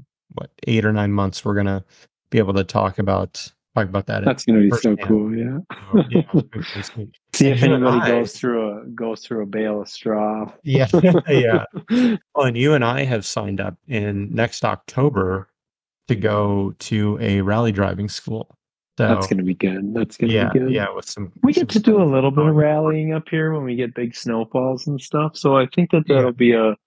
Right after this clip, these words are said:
Speaker 2: a decent skill set to refine. <laughs>
Speaker 1: Yeah, I kind of, I figured, you know, if I'm getting a, if I'm getting the safari car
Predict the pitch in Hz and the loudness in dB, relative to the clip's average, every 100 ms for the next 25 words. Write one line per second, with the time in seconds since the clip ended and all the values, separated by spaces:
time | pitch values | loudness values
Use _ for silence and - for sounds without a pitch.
0 | _ _ 175 151 156 131 131 110 - 120 | _ _ 0 4 4 4 0 -2 2 2
1 | 107 - 110 - 110 107 - 110 107 113 | 2 0 -4 -4 -8 -10 -8 -8 -8 -10
2 | 127 127 - _ _ - 147 151 151 151 | -12 -12 -12 _ _ 0 4 4 4 2
3 | 139 165 156 - - 135 139 - 143 143 | 0 0 0 -2 -4 0 0 0 0 0
4 | 135 117 - 127 113 110 101 - 113 113 | 0 -4 -6 -2 2 2 0 -2 -2 0
5 | 113 110 98 95 95 - _ _ - - | 0 0 -2 -4 -8 -16 _ _ -10 -4
6 | 117 110 110 107 101 - 104 - 104 101 | -2 0 0 0 -2 -4 -4 -2 0 -2
7 | - 107 98 98 98 98 | -2 -2 0 0 -2 0